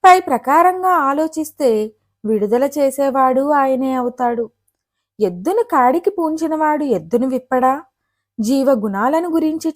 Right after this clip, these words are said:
చెప్పేటప్పుడు జీవ ప్రకృతి అని అంటాం. ప్రకృతి అనగా ఇక్కడ స్వభావం. బాహ్య ప్రకృతిని కూడా ప్రకృతి అని పిలుస్తాం. సరే, అన్నిటికీ ఈ మాయయే కారణం.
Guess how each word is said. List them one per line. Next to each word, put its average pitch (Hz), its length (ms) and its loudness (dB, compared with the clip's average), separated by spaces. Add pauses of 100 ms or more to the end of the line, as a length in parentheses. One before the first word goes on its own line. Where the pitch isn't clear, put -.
చెప్పేటప్పుడు 285 920 -2
జీవ 214 360 -2
ప్రకృతి 247 600 -6
అని 254 200 -2
అంటాం. 214 480 -6 (520)
ప్రకృతి 349 540 2
అనగా 311 340 2
ఇక్కడ 269 360 -4
స్వభావం. 220 680 -4 (540)
బాహ్య 247 340 4
ప్రకృతిని 311 640 -4
కూడా 311 360 0
ప్రకృతి 277 580 -4
అని 269 120 -2
పిలుస్తాం. 226 600 -8 (440)
సరే, 240 560 0 (520)
అన్నిటికీ 233 600 -4
ఈ 320 340 0
మాయయే 214 640 -2
కారణం. 220 600 -6